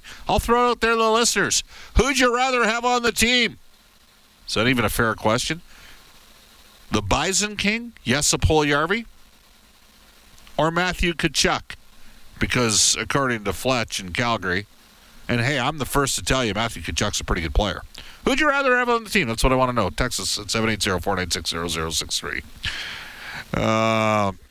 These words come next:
Bob, the Oilers should have claimed Kyle Clifford on waivers from Dude Love, making an old school reference. Was Dude Love not a character on the W W E or the W W, whatever it was back then?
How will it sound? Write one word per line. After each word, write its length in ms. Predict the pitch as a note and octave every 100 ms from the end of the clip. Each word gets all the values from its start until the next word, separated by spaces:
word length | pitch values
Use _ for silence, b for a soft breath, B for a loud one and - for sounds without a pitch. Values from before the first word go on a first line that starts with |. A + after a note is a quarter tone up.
| - - - - - G2
Bob, 320 | C#3+ F3 D3+
the 100 | C3+
Oilers 220 | F3+ F#3
should 200 | - F3+
have 120 | C#3
claimed 760 | - - D#3 E3+ D3+ C#3 C#3+ B2+
Kyle 360 | C#3 D3+ D3
Clifford 600 | C3 - E3 E3+ C#3 B2
on 280 | B2+ B2+ C3
waivers 480 | B2+ C#3 C3 F#2+ -
from 440 | - G#2+ F#2+ D#2+ -
Dude 500 | A#2+ D#3+ A3 A#3+ A2+
Love, 840 | G#2 F#2 A2+ E3 G#2+ C#2 - -
making 360 | F#2+ G#2 G#2
an 120 | F2 F2
old 260 | A2 G#2
school 440 | - - A2 A2+ G2+
reference. 500 | F2+ A2 A2 G#2+ - B B B -
Was 280 | A#2+ A2
Dude 280 | F2 F#3 A#3
Love 300 | C#3 B2+ D3+
not 160 | A#2+ A#2+
a 80 | F#2
character 500 | - F#2+ A2 A2 G2
on 120 | F2+
the 200 | E2+ D#2+ - - - -
W 260 | F#2+ G2+ F#2
W 480 | F#2+ F#2 F2+ F2
E 220 | E2+ F#2+ F#2
or 120 | D#2+
the 100 | D2
W 600 | D2 F2+ F2+ F2 F2 F#2
W, 360 | E2 F2 F2 E2+
whatever 280 | A2+ A2+ E2+
it 80 |
was 220 | C#2+ C#2 -
back 280 | D#2+ D2+
then? 140 | D2